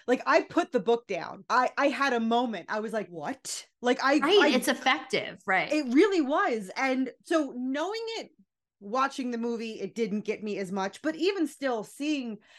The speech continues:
Speaker 1: and again, this is nineteen, this is nineteen ninety Jason Miller, who, yes, is,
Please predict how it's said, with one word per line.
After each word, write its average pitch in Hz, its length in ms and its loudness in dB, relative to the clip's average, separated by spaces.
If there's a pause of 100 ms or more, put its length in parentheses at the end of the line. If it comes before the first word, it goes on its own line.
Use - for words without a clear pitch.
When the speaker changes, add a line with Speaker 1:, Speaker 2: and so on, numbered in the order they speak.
(100)
Speaker 1:
and 294 160 4
again, 269 320 2
this 262 180 -2
is 269 140 -4
nineteen, 233 720 -2
this 226 200 -4
is 226 120 -6
nineteen 226 520 -2
ninety 185 580 -4
Jason 190 460 -4
Miller, 170 320 -6
who, 196 140 -6
yes, 190 380 -4
is, 190 440 -6